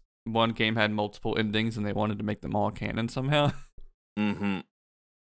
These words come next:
Speaker 2: It fucking rules. I, there's, like, there's a part of, like, the weird disparate, uh, like, many people working on one thing that,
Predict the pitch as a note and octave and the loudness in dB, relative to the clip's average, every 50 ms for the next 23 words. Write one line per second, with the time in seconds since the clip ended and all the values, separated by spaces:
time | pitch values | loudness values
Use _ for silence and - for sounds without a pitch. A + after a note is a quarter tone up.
0 | _ _ _ _ - B2+ B2 - - F#3+ - - - B2 A2+ G#2 G2+ G2 F#2 F#2 | _ _ _ _ -8 -8 -4 0 2 2 2 2 -2 -4 -2 -2 -2 0 0 0
1 | F#2 F#2 - - - C3+ D#3+ D#3+ - - - D#3 D#3 D3 C#3+ - C#3+ C3+ - _ | -2 -2 -2 0 2 2 2 2 0 -4 -2 0 0 0 0 -2 -2 -2 -4 _
2 | _ _ _ _ _ _ _ - - C3+ B2 C#3 - - C#3 C#3+ E3+ - - C#3 | _ _ _ _ _ _ _ 2 2 4 4 4 4 6 8 8 8 8 4 4
3 | A#2 A#2+ A#2 A2+ - - G#2+ F#2+ F2+ F2+ F#2 G2 G2+ F#2+ E2+ - F#2 F#2 F#2 - | 4 6 4 4 4 4 2 2 2 2 2 4 4 2 2 2 4 4 4 2
4 | - - F#2 F2 D#2+ - - _ - F2 E2+ D2+ C2+ - - - F#2+ F2+ - F#2 | 2 4 6 8 8 6 4 _ 4 6 6 6 6 4 4 4 2 2 2 2
5 | F#2+ G2 G2 F#2 F#2 F2+ - G#2 F#2+ - F2 F2+ F2 E2+ F2 - F#2+ F#2 F2 E2 | 4 4 4 4 0 -4 -2 -2 -2 -2 -2 -2 0 0 0 0 0 0 0 0
6 | E2 D#2+ E2+ E2 E2 D#2 - F#2 F2 E2 D#2+ E2 D2+ - _ _ _ - F#2+ F#2 | 0 -2 -2 -4 -4 -2 0 2 2 2 0 -4 -8 -12 _ _ _ 8 8 8
7 | - - | 8 4